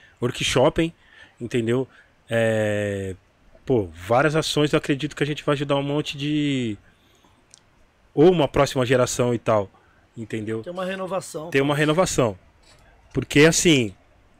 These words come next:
Speaker 1: o ruim é, o ruim é que quando a gente vai fazer um workshop em determinados lugar,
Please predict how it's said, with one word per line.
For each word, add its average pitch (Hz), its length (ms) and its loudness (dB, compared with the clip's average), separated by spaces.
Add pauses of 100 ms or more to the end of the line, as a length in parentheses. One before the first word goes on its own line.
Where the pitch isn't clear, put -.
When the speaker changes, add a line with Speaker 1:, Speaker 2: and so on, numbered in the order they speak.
(160)
Speaker 1:
o 151 100 -2
ruim 196 300 4
é, 262 220 4
o 208 120 4
ruim 190 220 6
é 254 60 4
que 233 120 -2
quando 220 200 4
a 208 60 6
gente 190 200 0
vai 185 80 4
fazer 175 240 2
um - 40 4
workshop 160 340 -2
em - 20 0
determinados 151 480 0
lugar, 147 500 2